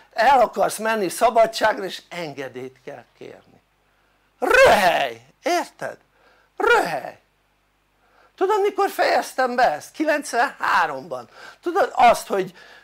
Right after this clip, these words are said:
mun-, hogy engedélyt kérjek, ha én szabadságra akarok menni? Kilencvenháromban.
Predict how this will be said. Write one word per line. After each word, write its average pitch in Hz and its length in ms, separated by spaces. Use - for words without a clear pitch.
mun-, 214 360
hogy 208 240
engedélyt 170 540
kérjek, 170 420
ha 160 200
én 156 100
szabadságra 135 720
akarok 143 340
menni? 110 320
Kilencvenháromban. 240 1400